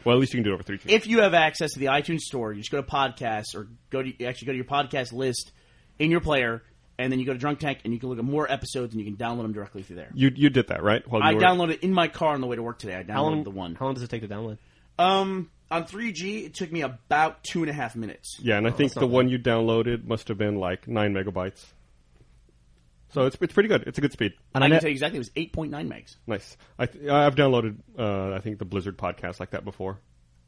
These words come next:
Speaker 4: And I know we've mentioned this before, but it was on the podcast that we lost. Where do people listening on iTunes find the link dump?
Speaker 1: They should come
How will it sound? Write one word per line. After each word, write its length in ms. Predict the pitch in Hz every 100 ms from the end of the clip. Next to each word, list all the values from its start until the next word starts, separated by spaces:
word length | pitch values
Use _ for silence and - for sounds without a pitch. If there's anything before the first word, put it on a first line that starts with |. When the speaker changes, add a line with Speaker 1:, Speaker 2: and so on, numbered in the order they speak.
| _ -
Speaker 4:
And 100 | 123
I 40 |
know 160 | 131 135
we've 220 | 131 110
mentioned 320 | 123 117 120
this 100 | 117
before, 320 | 113 - 123
but 120 | 117 107
it 60 |
was 140 | 101 101
on 100 | 98
the 60 |
podcast 420 | - 95 104 95 -
that 60 |
we 100 | 95
lost. 400 | 95 107 113 - -
Where 260 | - 120 123
do 60 | 123
people 400 | 123 110 107 104
listening 300 | 98 - 98
on 60 |
iTunes 460 | 95 92 - 92 -
find 200 | 98 87
the 60 | 85
link 180 | 90 -
dump? 260 | 69 - - _ _ _ _ _ _ -
Speaker 1:
They 200 | 117 117
should 340 | - 123 113
come 260 | - 113